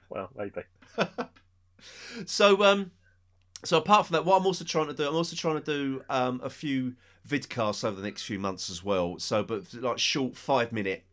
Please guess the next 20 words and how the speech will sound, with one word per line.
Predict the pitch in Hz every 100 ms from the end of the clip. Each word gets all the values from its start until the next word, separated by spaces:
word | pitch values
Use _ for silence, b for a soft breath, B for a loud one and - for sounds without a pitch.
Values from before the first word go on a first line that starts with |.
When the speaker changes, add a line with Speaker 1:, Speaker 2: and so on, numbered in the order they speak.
| b b b b
Speaker 2:
vidcasts. | 117 107 104 85 82 - - -
Um, | 90 95 92 92 95 _
so | - 107 95
hopefully | 95 113 - 101
we'll | 98
sort | - 87
of |
put | - 80
them | 98 90
out | 85
to | - 92
sort | - 90 87
of | -
keep | 104 -
you, | 95 90 85 b b b
hopefully | 202 190 135
keep | 123 120 -
you | 95
entertained, | 92 - 101 92 87 - b b b b
um, | 90 90 92 92